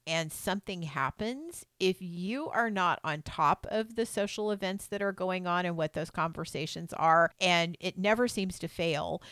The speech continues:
that whatever posts that you have going out that day may rub up against that social stance. Have you ever seen that happen, Kara, where,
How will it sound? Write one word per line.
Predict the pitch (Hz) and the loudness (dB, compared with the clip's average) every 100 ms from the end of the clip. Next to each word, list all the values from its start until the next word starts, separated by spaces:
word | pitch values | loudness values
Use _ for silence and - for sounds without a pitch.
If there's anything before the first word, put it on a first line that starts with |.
| - - | -20 4
that | 202 180 | 4 8
whatever | 190 190 294 311 | 8 8 6 0
posts | - 262 190 170 - | 4 4 4 0 -4
that | 185 - | -4 -4
you | 170 180 | -4 -2
have | 202 190 190 | 4 2 2
going | 180 165 175 | 0 0 4
out | 254 277 | 4 4
that | 165 - - | -2 -2 -2
day | 151 143 139 151 | 0 0 -2 -2
may | 185 180 | 0 2
rub | 196 185 165 | 2 2 2
up | 151 - | 2 -2
against | 151 151 151 - | -6 -6 -8 -2
that | 151 - | -2 -2
social | - 156 147 - | -4 -4 -4 -6
stance. | - - 127 110 - | -8 -8 -8 -8 -12
Have | 180 226 240 | 2 4 4
you | 294 | 2
ever | 427 427 392 | 0 2 -2
seen | - 320 | -2 -8
that | 285 254 | -4 -2
happen, | 240 220 - - | 0 -2 -2 -8
Kara, | 226 220 220 214 | -4 0 2 2
where, | 208 175 170 170 151 | 2 2 4 4 2